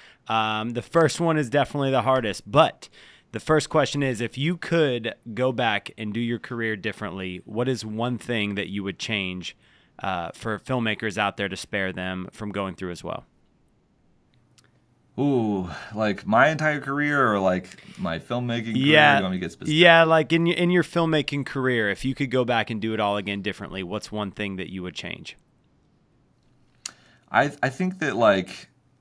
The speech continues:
Speaker 2: as a filmmaker, the thing, the thing that I would change is really, like, getting clear on,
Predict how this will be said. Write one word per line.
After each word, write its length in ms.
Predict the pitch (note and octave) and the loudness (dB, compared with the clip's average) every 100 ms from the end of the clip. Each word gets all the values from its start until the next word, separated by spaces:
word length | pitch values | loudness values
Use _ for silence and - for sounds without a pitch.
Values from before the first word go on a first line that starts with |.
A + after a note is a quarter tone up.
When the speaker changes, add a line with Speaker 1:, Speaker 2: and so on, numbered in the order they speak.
| _ _ _ _ _ | _ _ _ _ _
Speaker 2:
as 320 | - G2 G2+ G2 | 2 4 4 0
a 220 | F#2 E2+ | -2 -2
filmmaker, 1200 | - - - G#2 G2 G2 G2 F#2+ G#2 G2+ G2+ G2+ - _ _ _ _ _ _ _ _ _ _ _ _ _ _ _ _ - | -6 -16 -8 -4 -2 0 -2 -4 -4 -4 -4 -6 -12 _ _ _ _ _ _ _ _ _ _ _ _ _ _ _ _ -6
the 140 | G#2+ | -4
thing, 260 | G#2 A#2 A#2 | 0 0 0
the 120 | G#2+ | -4
thing 240 | G#2+ C3 | -4 -2
that 100 | A2+ | 2
I 40 | G2+ | 2
would 120 | F#2 | 0
change 340 | - G2 G2 | -2 0 0
is 140 | F#2 F#2 | -2 -2
really, 440 | F#2+ A2 A2 G#2+ | -2 -2 0 0
like, 520 | G#2 F#2+ F2+ E2+ - - - | 2 2 2 -4 -14 -18 -6
getting 400 | G#2+ G#2+ A#2 A2 | -2 0 0 0
clear 640 | - G2+ F#2+ F#2+ F#2 - | -2 -2 0 2 0 -2
on, 640 | F#2 F#2 F2+ F2 F2 F2 | 0 2 2 2 0 -2